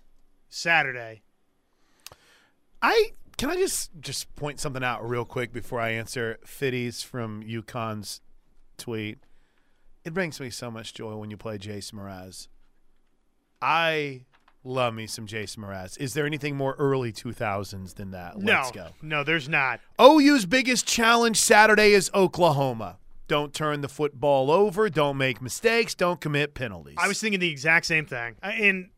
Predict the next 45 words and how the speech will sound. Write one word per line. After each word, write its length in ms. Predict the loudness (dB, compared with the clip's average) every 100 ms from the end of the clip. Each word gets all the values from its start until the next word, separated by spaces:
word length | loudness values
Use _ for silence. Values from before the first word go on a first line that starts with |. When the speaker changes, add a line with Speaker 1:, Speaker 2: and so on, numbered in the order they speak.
| _ -12
Speaker 1:
it, 380 | -6 -2 -2 -6 _ _ _ _ _ _ _ _ -10
look, 260 | 0 0 4
I 40 |
mean, 120 | 2
it 80 | 2
says 300 | 2 2 2
what 120 | 0
we 100 | -2
think 200 | -2 -2
about 220 | 2 0 0
B 140 | -2
Y 140 | 0
U, 260 | 2 2 0
right? 320 | 0 0 -2
That 220 | 0 0 0
Speaker 2:
Right. 260 | -4 -8 -14 _ -2
Speaker 1:
basically 760 | 2 4 2 -2 -2 -2 -4 -12 _ _ _ _ _ -12
nothing 460 | 2 4 4 4
that 140 | 0 2
they 160 | 2
present 560 | 2 -4 -6 -4 -4 -6 _ _ _ -4
is 220 | -2 -2
worthy 360 | 0 0 2 2
enough 280 | 0 -2
of 160 | -4 -8
you 100 | -6
and 80 | 0
I 120 | 0
to 80 | 0
sit 180 | -4 -6
here 160 | -4
and 80 | -6
say, 300 | -4 -4 -4 -6 -6
"Well, 160 | 0 0
this 300 | 2 0 0
is 140 | -4
what 160 | -4 -4
we're 120 | -6
worried 220 | -4 -4
about 300 | -2 -2 -2
with 160 | -6 -8
B 120 | -8
Y 200 | -4 -4
U." 320 | -4 -8 -10 _ _ _ 2
It's 420 | 2 2 -4